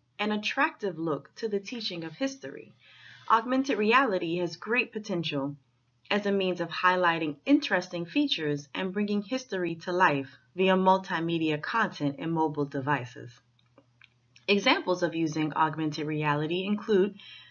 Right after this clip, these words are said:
using superimposed environments, where three D objects are placed into the scene on the spot in order to overlay the real scene, like missing paintings,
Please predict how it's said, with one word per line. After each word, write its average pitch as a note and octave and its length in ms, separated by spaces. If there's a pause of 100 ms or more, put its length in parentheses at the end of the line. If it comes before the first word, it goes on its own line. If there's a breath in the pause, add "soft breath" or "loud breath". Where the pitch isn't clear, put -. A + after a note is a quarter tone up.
(180 loud breath)
using A#3 300
superimposed B3 800
environments, F3+ 840 (440 soft breath)
where A3 100
three A3 300
D C#4 160
objects F3 520
are E3+ 100
placed C4 380
into E3+ 220
the D3+ 160
scene D#3+ 600
on A3 240
the D#3+ 100
spot E3 460 (420)
in A3 120
order A#3 220
to A3 220
overlay G3+ 400
the G3+ 160
real C4+ 280
scene, D3 520 (240)
like A#3 220
missing F#3 360
paintings, A#3+ 600